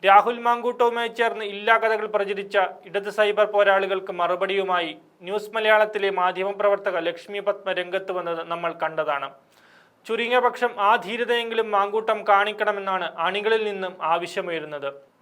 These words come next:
രാഹുലിനെ വിമർശിക്കുന്ന ഇടത് സൈബർ സഖാക്കന്മാരും മാധ്യമങ്ങളിൽ നിന്നും മാറി നടക്കുന്നതിനെ വിമർശിക്കുന്നുണ്ട്. ഇവർക്ക് ചുട്ട മറുപടിയുമായി രാഹുൽ മാങ്കൂട്ടം മാധ്യമങ്ങളിലേക്ക് എത്തുമെന്നാണ് അണികൾ വിശ്വസിക്കുന്നത്.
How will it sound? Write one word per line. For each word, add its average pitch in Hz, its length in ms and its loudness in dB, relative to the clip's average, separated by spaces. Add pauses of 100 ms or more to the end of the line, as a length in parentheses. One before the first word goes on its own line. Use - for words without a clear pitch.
(140)
രാഹുലിനെ 208 440 2
വിമർശിക്കുന്ന 226 680 -4
ഇടത് 202 260 -4
സൈബർ 208 340 2
സഖാക്കന്മാരും 208 840 0
മാധ്യമങ്ങളിൽ 214 640 -4
നിന്നും 208 300 -6
മാറി 190 260 4
നടക്കുന്നതിനെ 196 680 -2
വിമർശിക്കുന്നുണ്ട്. 170 760 -10 (120)
ഇവർക്ക് 233 420 -4
ചുട്ട 226 220 -6
മറുപടിയുമായി 214 760 2
രാഹുൽ 190 340 2
മാങ്കൂട്ടം 208 520 0
മാധ്യമങ്ങളിലേക്ക് 202 840 -2
എത്തുമെന്നാണ് 196 680 -4
അണികൾ 185 360 -2
വിശ്വസിക്കുന്നത്. 151 720 -10